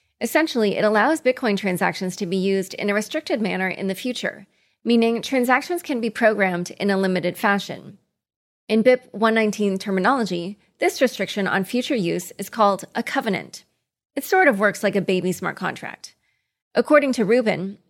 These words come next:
allowing Bitcoins to be programmed via covenants has interesting applications. For example, exchanges could batch transactions during times of network congestion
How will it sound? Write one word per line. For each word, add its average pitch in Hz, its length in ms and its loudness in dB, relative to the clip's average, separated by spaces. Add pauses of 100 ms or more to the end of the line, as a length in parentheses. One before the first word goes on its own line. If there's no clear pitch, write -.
allowing 240 440 4
Bitcoins 240 440 2
to 214 80 -2
be 185 100 -2
programmed 208 540 0
via 185 200 -2
covenants 208 600 -4 (180)
has 240 180 0
interesting 302 460 -2
applications. - 880 -4 (540)
For 247 100 6
example, 233 560 4
exchanges 277 480 -4
could 254 180 0
batch 214 320 2
transactions 214 720 -2
during 180 240 -2
times 190 380 -2
of 180 140 -2
network 196 320 0
congestion 190 640 -2